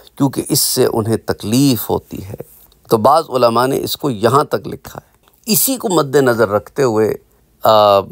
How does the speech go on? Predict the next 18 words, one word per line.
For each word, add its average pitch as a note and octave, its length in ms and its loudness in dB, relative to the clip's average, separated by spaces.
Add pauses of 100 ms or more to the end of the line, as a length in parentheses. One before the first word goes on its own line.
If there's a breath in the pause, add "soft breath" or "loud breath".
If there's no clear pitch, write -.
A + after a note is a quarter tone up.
(280)
बाज़ A#2+ 400 2
उलमा G#2+ 420 2
ने G#2 140 0
यह A#2 240 2
मौक़िफ़ C3+ 400 0
भी A2 160 -4
इख्तियार G2+ 500 0
किया G2 300 -4
है G#2 180 -2
कि - 180 -16
इंसानी A#2 640 -2
लाशों G#2 420 0
पर A2 180 -2
जो G2+ 160 -8
तजुर्बात G2+ 720 0
किए A#2+ 280 -2
जाते G2 360 -2
हैं A#2 180 -4